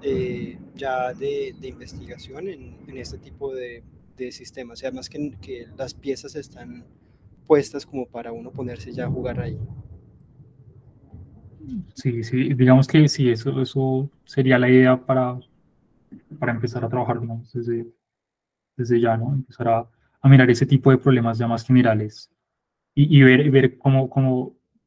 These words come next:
Speaker 2: de, ver, ver cómo es la escalabilidad de estos métodos o qué métodos se pueden proponer para, para atacar esos problemas. Pero sí, sí, eso es. Eh, bueno, entonces, eh, aquí, aquí, digamos, hay una representación de este algoritmo.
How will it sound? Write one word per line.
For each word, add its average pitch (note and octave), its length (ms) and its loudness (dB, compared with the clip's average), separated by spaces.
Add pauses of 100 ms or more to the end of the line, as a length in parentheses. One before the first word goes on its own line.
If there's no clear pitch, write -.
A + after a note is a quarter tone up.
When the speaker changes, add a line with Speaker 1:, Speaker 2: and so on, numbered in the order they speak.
(160)
Speaker 2:
de, C#3 140 0
ver, C#3 280 4
ver C#3 180 6
cómo D3 200 2
es C#3+ 60 0
la C#3+ 80 0
escalabilidad C#3 500 -2
de B2 60 -4
estos A#2+ 220 -8
métodos A#2+ 420 -6
o G#2+ 200 -10
qué B2 140 -6
métodos A#2 320 -4
se B2 100 -6
pueden A2 220 -6
proponer A2 440 -6
para, G#2 320 -4 (800)
para B2+ 140 -4
atacar A#2 260 -4
esos A2 200 -6
problemas. G#2+ 600 -2 (920)
Pero C3 120 -8
sí, A2 240 -8 (100)
sí, D3+ 280 -20
eso - 200 -16
es. - 280 -16 (1300)
Eh, C3+ 500 6
bueno, C3+ 420 4
entonces, C3+ 580 2
eh, D3 200 2
aquí, C#3+ 300 0
aquí, C3 240 -2
digamos, B2 300 0
hay C3 80 0
una B2+ 180 4
representación C#3 720 0
de A#2+ 100 -2
este A#2 220 -8
algoritmo. C3 480 0